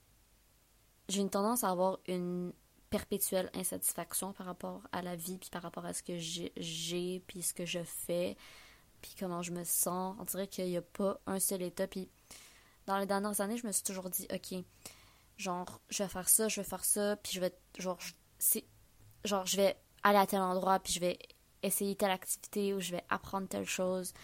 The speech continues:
puis je vais, euh, mettre sur pied tel projet. » Et c-, toutes ces activités, tous ces projets, toutes ces, ces aspirations avaient beaucoup d'importance pour moi.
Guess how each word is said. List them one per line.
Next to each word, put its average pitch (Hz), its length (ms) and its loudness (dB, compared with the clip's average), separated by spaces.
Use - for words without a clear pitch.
puis 196 280 -2
je 190 160 2
vais, 185 460 4
euh, 175 320 -2
mettre 196 260 2
sur 185 160 0
pied 190 180 -8
tel 190 220 -2
projet. » 185 500 0
Et 214 240 6
c-, - 500 6
toutes 262 160 4
ces 202 280 4
activités, 190 480 -2
tous - 100 -8
ces 196 180 -2
projets, 190 380 2
toutes - 180 -6
ces, 175 460 -2
ces - 480 -2
aspirations 185 800 -2
avaient 180 220 0
beaucoup - 260 -6
d'importance 185 540 -2
pour - 160 -6
moi. 175 380 -2